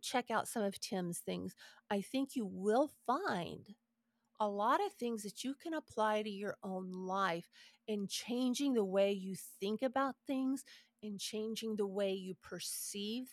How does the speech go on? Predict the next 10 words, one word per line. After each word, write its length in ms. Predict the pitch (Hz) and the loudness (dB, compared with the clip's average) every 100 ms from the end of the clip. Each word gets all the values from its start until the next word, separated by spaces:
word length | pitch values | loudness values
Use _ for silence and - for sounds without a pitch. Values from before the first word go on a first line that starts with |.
| - | -6
things, 380 | 269 254 254 - - _ | -4 -2 -2 -4 -16 _
on 140 | - - - | -10 -10 -4
educating 680 | 202 226 330 - 285 285 233 | -2 0 -2 0 2 2 2
yourself 800 | 208 190 - - 208 185 170 170 - - _ _ _ _ _ _ _ _ _ _ _ _ _ _ | 0 -2 -4 0 2 4 2 -2 -8 -20 _ _ _ _ _ _ _ _ _ _ _ _ _ _
and 160 | 214 208 | -4 -4
becoming 800 | 202 - - - 254 254 254 254 - _ _ - | -6 -10 -6 2 4 4 4 2 -4 _ _ -4
a 100 | 202 - - | -4 -4 2
better 380 | 202 202 208 190 - - - | 6 6 4 2 -6 -12 0
person 640 | 202 202 - 208 190 196 _ _ _ _ _ - | 2 2 0 0 -2 -2 _ _ _ _ _ 2
in 180 | 220 | 2